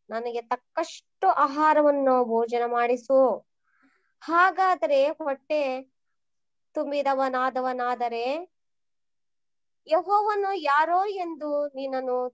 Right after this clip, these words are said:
ತಿರಸ್ಕರಿಸೇನೋ? ಹಾಗಾಗದೆ ಹೊಟ್ಟೆ ತುಂಬಿದವನಾದರೆ ಯೆಹೋವನು ಯಾರೋ ಎಂದು ನಿನ್ನನ್ನು ತಿರಸ್ಕರಿಸೇನೋ? ಬಡವನಾದರೆ ಕಳ್ಳತನ ಮಾಡಿ ನನ್ನ ದೇವರಾದ ನಿನ್ನ ಹೆಸರನ್ನು ಅಯೋಗ್ಯವಾಗಿ ಎತ್ತೇನೋ?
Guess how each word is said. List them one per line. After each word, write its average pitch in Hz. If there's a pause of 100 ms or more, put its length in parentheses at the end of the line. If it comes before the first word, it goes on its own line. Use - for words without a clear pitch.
(100)
ತಿರಸ್ಕರಿಸೇನೋ? 262 (1600)
ಹಾಗಾಗದೆ 302
ಹೊಟ್ಟೆ 302
ತುಂಬಿದವನಾದರೆ 262
ಯೆಹೋವನು 254
ಯಾರೋ 254
ಎಂದು 320
ನಿನ್ನನ್ನು 302
ತಿರಸ್ಕರಿಸೇನೋ? 302 (140)
ಬಡವನಾದರೆ 226
ಕಳ್ಳತನ 240
ಮಾಡಿ 240
ನನ್ನ 262 (120)
ದೇವರಾದ 262
ನಿನ್ನ 302 (680)
ಹೆಸರನ್ನು 285
ಅಯೋಗ್ಯವಾಗಿ 240
ಎತ್ತೇನೋ? 233